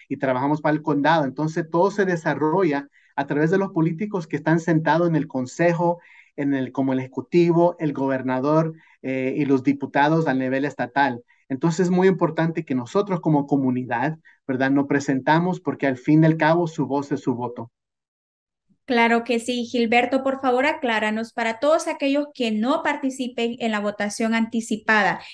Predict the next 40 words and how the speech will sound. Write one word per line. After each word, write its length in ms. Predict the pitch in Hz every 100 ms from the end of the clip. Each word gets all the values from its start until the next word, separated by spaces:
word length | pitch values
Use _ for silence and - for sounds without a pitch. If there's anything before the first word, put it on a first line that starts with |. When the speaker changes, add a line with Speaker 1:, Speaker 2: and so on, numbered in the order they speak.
| -
Speaker 2:
y 120 | 226
esperen 460 | 220 240 247 262 254
hasta 560 | 226 220 - - 220 202
el, 260 | 208 208 -
la 360 | 233 208 208 -
fecha 320 | 254 254 277
de 140 | 254
noviembre 520 | 233 220 233 233 247 247
para 240 | 220 208
Speaker 1:
Ujú. 100 | 208
Speaker 2:
emitir 300 | 208 - 240
su 180 | - 247
voto, 400 | 247 240 233 208 - - -
¿hasta 400 | 240 240 247 247
qué 320 | 277 285 285
hora, 460 | 269 285 262 233 - _
ah, 300 | 233 220 214
podrán 580 | 247 233 240 247 262 285 - _ -
ir 220 | 311 349
a 80 | 294
un 140 | 294
recinto 520 | 285 262 285 269 269
electoral 500 | 247 240 240 233 233
y 100 | 226
emitir 360 | 226 214 214 226
el 60 |
Speaker 1:
Ujú. 80 | 220
Speaker 2:
sufragio? 580 | 240 226 208 185 190 185 _ _ _ - - _
Speaker 1:
Bueno, 260 | 160 175 143
si 200 | - 170
por 180 | 160 156
las 200 | 143 135
dudas 480 | 160 185 196 185 -
no 340 | 147 147 151
se 140 | 160 165
presentan 520 | 165 156 160 160 156
durante 300 | 139 139 135
la 120 | 131
votación 460 | 123 131 113 135 143
anticipada 840 | 151 156 160 160 143 143 143